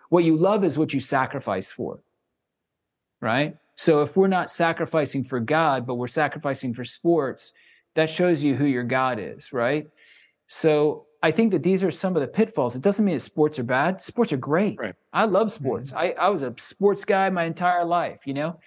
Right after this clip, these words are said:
Speaker 1: Sports are excellent. It's just like this. This is the devil. The devil's strategy is the devil can create nothing of his own.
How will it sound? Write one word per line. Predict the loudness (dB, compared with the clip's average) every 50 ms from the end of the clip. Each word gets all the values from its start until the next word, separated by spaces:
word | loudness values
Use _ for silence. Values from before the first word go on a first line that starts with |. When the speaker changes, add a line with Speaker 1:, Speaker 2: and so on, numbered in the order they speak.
| _ _ _
Speaker 1:
Sports | -16 -2 2 2 2 4 2
are | 0 0 0
excellent. | 0 -2 -2 -4 -6 -8 -8 -8 -10 -12 _ _ _ _ _ _ _ _ _
It's | -6 -2 0
just | -2 0 2
like | 0 0 0 0
this. | -2 -2 -4 -6 -12 -16 -14
This | -14 -4 0 0 0 2 0
is | -2 -2 -2
the | -2
devil. | 0 0 0 0 0 0 -2 -4 -2
The | -4 -4
devil's | -2 0 0 2 2 0 -2
strategy | 0 0 2 2 2 0 0 -2 -2 -2
is | -2 -2 -4
the | -6 -4
devil | -2 0 0 0 0
can | -2 0 -2 -2
create | 0 0 0 -2 -2 -2 -4
nothing | -4 -4 -4 -4 -4 -4 -2 -2
of | -2
his | -2 -4 -4 -4
own. | -6 -6 -6 -8